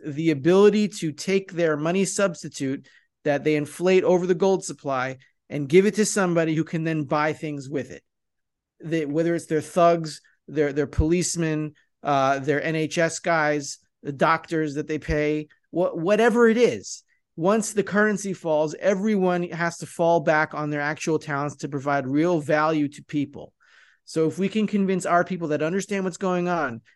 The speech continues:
to stack physical gold and silver or whatever they can afford in a safe way, we can hollow out the rest of this corrupted monetary system and have every, and, and accelerate the fall. It's a race. We're going to win the race. The only question is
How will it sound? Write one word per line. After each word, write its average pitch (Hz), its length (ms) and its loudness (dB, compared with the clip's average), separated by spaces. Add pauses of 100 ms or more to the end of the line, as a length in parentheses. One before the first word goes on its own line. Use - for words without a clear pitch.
(140)
to 147 120 -8
stack 175 480 0
physical 185 580 -2
gold 165 380 0
and 160 120 -6
silver 156 360 -2
or 143 40 -2
whatever 156 360 -2
they 175 100 -2
can 165 160 -6
afford 180 320 -4
in 151 60 -6
a 131 40 -8
safe 160 400 -6
way, 175 440 0 (320)
we 165 100 -4
can 165 320 -8
hollow 180 560 2
out 156 320 -2
the 143 80 -6
rest 151 380 -4
of 131 180 -10
this 135 220 -6
corrupted 151 600 -4
monetary 143 600 -4
system 180 580 -4 (320)
and 151 120 -4
have 143 160 -2
every, 170 380 0
and, 156 180 -4
and 156 220 -8
accelerate 165 920 2 (420)
the 156 100 -4
fall. 170 320 0
It's - 160 -8
a 156 100 -2
race. 151 640 -4
We're 156 160 -4
going 226 300 4
to 214 100 4
win 240 220 4
the 160 100 2
race. 101 420 -10
The 156 100 -4
only 185 180 0
question 180 440 -2
is 151 240 -8